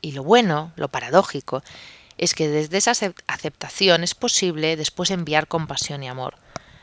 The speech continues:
No es una práctica sencilla y entiendo que no es para todo el mundo y que habrá gente que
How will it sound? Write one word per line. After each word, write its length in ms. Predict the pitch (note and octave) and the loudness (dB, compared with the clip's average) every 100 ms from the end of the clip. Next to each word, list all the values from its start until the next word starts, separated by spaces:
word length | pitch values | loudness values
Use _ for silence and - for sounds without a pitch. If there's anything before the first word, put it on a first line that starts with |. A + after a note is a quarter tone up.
| _ _ - - - - - | _ _ -20 -20 -20 -20 -6
No 100 | G3 | 2
es 80 | A#3 | 4
una 140 | E4 G3+ | 4 4
práctica 400 | D#3 G3 - F3 | 2 -2 -2 -4
sencilla 440 | D3 - G3 E3+ | -4 -2 0 0
y 100 | C#3+ | -2
entiendo 360 | C#3+ G3 A3+ F3 | -4 -2 0 0
que 100 | D3 | -2
no 60 | |
es 80 | - | -2
para 240 | F3+ D3 | -2 -4
todo 180 | - D3+ | -4 -4
el 60 | C#3+ | -4
mundo 300 | F#3 G#3 D#3 | -2 0 -2
y 40 | |
que 140 | - D3+ | -4 -6
habrá 280 | C#3+ F3+ A#3 | -4 -4 -4
gente 260 | F#3+ G3 | -4 -4
que 160 | - | -6